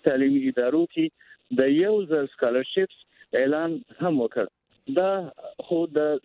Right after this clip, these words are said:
صدر، اه، اشرف غني د دورې په مهال شوي دي. دې ترڅنګ، اه، هندوستان په روغتیايي چارو کې، په سړکونو، اه، جوړونه کې، همدا ډول، اه، په کښتو کرونده کې او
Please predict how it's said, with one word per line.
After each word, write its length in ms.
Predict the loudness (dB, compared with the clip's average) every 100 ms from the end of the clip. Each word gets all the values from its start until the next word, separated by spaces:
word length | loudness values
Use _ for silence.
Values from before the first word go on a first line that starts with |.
| _
صدر، 320 | 0 0 0
اه، 440 | -2 0 0 0 -2
اشرف 360 | -2 -2 -2
غني 340 | -2 -2 -2 -4
د 360 | -2 0 2 0 -4 _ _ -4
دورې 380 | 0 2 2 0
په 140 | 0
مهال 340 | -2 0 0 -2 -2
شوي 140 | -2
دي. 160 | -2 -4
دې 260 | 0 0 2
ترڅنګ، 540 | -2 -2 -2 0 -2 -4 -8 -20 _ -2
اه، 300 | 2 2 0
هندوستان 880 | 0 0 -2 -2 0 0 0 0 -2 _ -10 -10 -8 0
په 80 | 2 2
روغتیايي 460 | -2 -2 0 0
چارو 320 | -2 -2 0
کې، 340 | -2 -2 -2 -4 -10 _
په 200 | -2 -2 -2
سړکونو، 680 | -2 -4 -4 -4 -2 -2 -4 -8 _ _
اه، 160 | 0 0
جوړونه 520 | 0 -2 0 0 0
کې، 320 | -2 -2 -2 -4 -8
همدا 440 | -4 -2 0 -2
ډول، 380 | 0 2 2 2
اه، 140 | 0 -2 _ _ -2 -2
په 180 | 0 -2
کښتو 440 | -2 -2 -2 -2 -2
کرونده 500 | 0 0 0 0 -2
کې 300 | 0 -2 -2 _ _ _ -4 -2
او 440 | 0 0 2 2